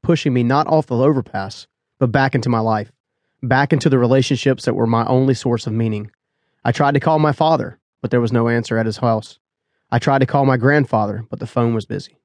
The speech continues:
I called Susan, the original Mama Wama, and she answered. The pages that follow are not just a biography. The story of a man who was virtually homeless and suicidal and is now the owner of a few successful businesses,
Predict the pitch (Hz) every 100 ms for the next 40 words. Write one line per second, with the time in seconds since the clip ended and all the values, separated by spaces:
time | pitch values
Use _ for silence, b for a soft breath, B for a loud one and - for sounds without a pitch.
0 | _ _ _ _ - 120 143 123 - 143
1 | 113 104 104 _ _ _ _ 117 123 117
2 | 143 123 113 104 107 110 104 107 104 98
3 | - 104 - 120 104 101 - - _ _
4 | _ _ _ _ _ _ _ 143 - 147
5 | 180 185 139 143 131 120 117 120 117 120
6 | 113 113 107 104 104 - _ _ _ _
7 | _ _ - 123 - 147 151 151 117 123
8 | 127 127 117 104 131 156 143 127 127 120
9 | 131 113 127 120 127 120 113 110 117 113
10 | 135 131 131 127 127 127 117 110 151 131
11 | 107 - 131 113 113 120 123 - 110 -